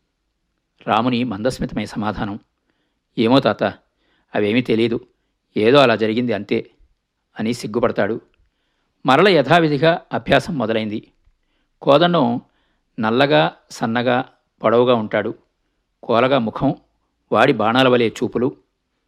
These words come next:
ఎర్రని పంచె మోకాటి మీదకు బిగించి కట్టుకుంటాడు. పైన తెల్లని అంగి, భుజాన ఉత్తరీయం. విల్లును నేర్పుతూ బాణాలు వేసేటప్పుడు ఉత్తరీయాన్ని నడుముకు గట్టిగా చుట్టుకుంటాడు. అది కోదండానికి ఉన్న ధనుశ్శాల.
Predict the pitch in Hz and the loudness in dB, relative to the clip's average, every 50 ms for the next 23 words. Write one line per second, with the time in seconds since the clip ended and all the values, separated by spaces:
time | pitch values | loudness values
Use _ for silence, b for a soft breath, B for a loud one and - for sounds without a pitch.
0 | _ - - - - 151 190 190 180 - 147 127 151 - 139 123 120 120 127 156 | _ -4 0 0 2 2 2 0 0 0 -2 -2 0 0 2 2 2 0 0 0
1 | 120 123 127 - 160 151 160 147 135 127 117 - 107 117 113 131 127 123 - 151 | 2 2 4 4 2 2 2 -2 -2 -2 -2 -4 -4 -4 -4 -4 -4 -4 -6 -8
2 | 123 - 107 - - 131 113 113 113 98 101 117 - _ _ _ _ _ _ _ | -6 -6 -6 -6 -6 -8 -4 -2 -2 -2 -2 -4 -10 _ _ _ _ _ _ _
3 | _ _ _ _ _ _ - 135 156 185 175 147 131 135 135 - 151 113 120 131 | _ _ _ _ _ _ 2 2 4 4 4 2 2 2 0 0 0 0 2 4
4 | 143 143 123 110 113 123 143 - - _ _ _ _ _ _ _ _ _ _ _ | 2 2 2 -2 -2 -2 -2 -4 -4 _ _ _ _ _ _ _ _ _ _ _
5 | - - 113 127 135 139 131 110 110 - - 113 117 113 104 107 - _ _ _ | -2 0 2 4 4 4 2 0 -2 -4 -4 -2 -2 -2 -2 -6 -10 _ _ _
6 | _ _ _ _ _ _ _ _ _ - 131 120 123 135 170 175 165 151 131 127 | _ _ _ _ _ _ _ _ _ -6 0 2 4 4 4 4 2 2 2 2
7 | 131 - - - - 131 123 113 110 110 127 147 143 135 127 120 113 - 123 - | 2 2 0 0 2 2 2 4 2 4 4 4 4 4 2 2 0 0 -2 -2
8 | 110 - 208 240 247 - _ _ _ _ _ _ _ - 139 123 - - 190 196 | -2 0 0 0 0 -2 _ _ _ _ _ _ _ -4 -4 -2 0 2 2 4
9 | 190 175 147 135 135 147 143 117 110 135 147 147 - 139 120 117 113 - 120 - | 4 2 2 0 0 -2 -2 0 0 0 0 0 0 0 0 0 0 -2 -4 -2
10 | - 143 147 143 139 - 147 - 160 127 135 123 127 117 110 123 - _ _ _ | 0 2 2 2 0 0 -8 -8 -4 -4 -4 -2 -2 -2 -2 -4 -8 _ _ _
11 | _ _ _ _ _ _ _ _ _ _ _ _ _ _ _ _ - 160 123 123 | _ _ _ _ _ _ _ _ _ _ _ _ _ _ _ _ -4 0 2 2
12 | 113 98 92 - _ _ _ _ _ _ _ _ _ - - 117 120 139 160 160 | 0 0 -4 -6 _ _ _ _ _ _ _ _ _ -2 2 2 4 4 4 4
13 | 156 147 135 - 135 117 110 113 117 117 - - 127 120 117 - - 113 107 110 | 2 0 0 -2 -2 -2 -2 -2 -2 -2 -4 -4 -4 -4 -4 -2 -4 -2 -2 -2
14 | 117 | -4